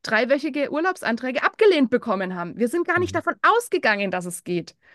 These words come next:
Speaker 2: Mhm.
Speaker 1: Und dann kam das. Und dann sag ich, „Oh krass, das ist eine Chance. Wir sollten die
Speaker 2: Mhm.
Speaker 1: greifen.“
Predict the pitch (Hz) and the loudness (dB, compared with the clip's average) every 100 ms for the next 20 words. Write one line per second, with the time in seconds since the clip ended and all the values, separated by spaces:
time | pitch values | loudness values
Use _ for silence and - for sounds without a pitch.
0 | - 101 90 98 104 _ - 254 247 294 | -12 -8 -6 -6 -6 _ 2 4 2 2
1 | 262 254 359 311 190 185 - - 220 220 | 2 4 4 6 6 4 -8 -4 2 4
2 | 214 214 226 208 _ 226 226 - 311 370 | 4 4 2 0 _ -4 -2 0 0 0
3 | - 214 214 233 220 - 320 294 175 - | 0 -4 -2 0 0 0 0 0 -2 -8
4 | 202 196 220 220 240 226 196 220 - 165 | -4 2 2 4 2 0 -2 -2 -4 -8